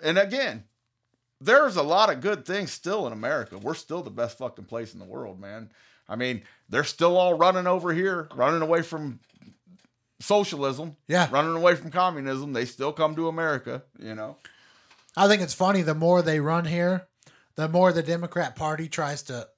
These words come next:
Speaker 2: <clears throat> cater to 'em, and the more they go, "Holy shit, this is what I f-, ran here away from."
Speaker 1: Right.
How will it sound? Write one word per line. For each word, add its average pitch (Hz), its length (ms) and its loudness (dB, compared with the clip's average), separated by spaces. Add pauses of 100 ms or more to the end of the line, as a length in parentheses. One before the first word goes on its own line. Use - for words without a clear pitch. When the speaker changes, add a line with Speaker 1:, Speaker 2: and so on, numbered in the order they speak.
Speaker 2:
<clears throat> 160 220 -10 (800)
cater 170 320 0
to 185 280 -2
'em, 190 160 -4 (540)
and 151 140 -6
the 147 80 -4
more 165 200 0
they 156 140 -2
go, 135 160 -4
"Holy 208 300 -10
shit, 202 240 -10
this 202 160 -8
is - 40 -16
what 175 120 -4
I 143 100 -4
f-, - 140 -12 (240)
ran 175 240 -2
here 170 200 -6
away 143 280 -8
from." - 480 -8 (320)
Speaker 1:
Right. 135 400 4